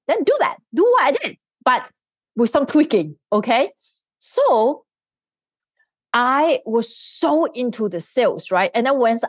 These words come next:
once I got the sale, it's like, oh, I was able to relax.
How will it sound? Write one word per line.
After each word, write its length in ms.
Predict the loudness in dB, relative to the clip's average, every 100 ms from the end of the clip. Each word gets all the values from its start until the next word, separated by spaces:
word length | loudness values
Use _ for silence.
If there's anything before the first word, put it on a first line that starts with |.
| -4
once 240 | -2 0
I 60 | -2
got 260 | -2 -4 -4
the 60 |
sale, 500 | -4 0 2 0 -4 _ _ _ _ _ _ -6
it's 260 | -6 -4 0
like, 220 | 0 0 _
oh, 140 | -20 -20 _ _ _ _ _ _ _ -10
I 80 | -6
was 160 | -4
able 180 | -2 -4
to 120 | -4
relax. 500 | -4 -2 -2 -4 -20